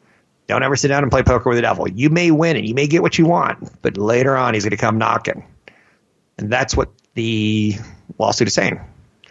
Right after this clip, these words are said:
Grubhub, whose businesses include Grubhub and Seamless and Uber Technologies, which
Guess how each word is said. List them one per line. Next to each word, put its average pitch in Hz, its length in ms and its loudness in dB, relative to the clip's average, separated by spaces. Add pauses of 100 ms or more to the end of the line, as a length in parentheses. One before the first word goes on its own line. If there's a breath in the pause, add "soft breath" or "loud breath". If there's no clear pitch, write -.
(380 soft breath)
Grubhub, 120 440 0
whose 113 200 2
businesses 107 460 0
include 104 260 2
Grubhub 101 460 0
and 98 120 -2
Seamless 107 460 -2
and 104 180 -2
Uber 107 220 -6
Technologies, 107 800 0
which - 260 -2